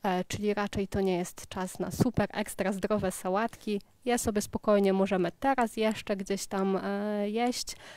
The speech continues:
e, ładować te wszystkie witaminy, składniki mineralne, natomiast stricte przed startem staramy się już raczej ich unikać. E, czego jeszcze? Fast foody.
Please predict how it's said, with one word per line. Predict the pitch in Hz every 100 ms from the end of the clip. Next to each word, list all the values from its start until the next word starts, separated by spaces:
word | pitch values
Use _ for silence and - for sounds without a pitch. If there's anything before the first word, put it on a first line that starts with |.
| - -
e, | 190
ładować | 196 190 196 185
te | -
wszystkie | - 196 196
witaminy, | 185 - 190 185 180
składniki | - 185 185 - -
mineralne, | 175 175 254 262
natomiast | 190 196 190 190
stricte | - 220 240 -
przed | - 185 -
startem | 196 - 180
staramy | - 190 175 175
się | 175 196
już | 185
raczej | 185 175 - 175
ich | 185 -
unikać. | 180 185 - - 240 - - - - - -
E, | 202 185 180 180 - -
czego | 285 320
jeszcze? | 311 196 170 - - 180 180 - -
Fast | - - -
foody. | 196 180 196 330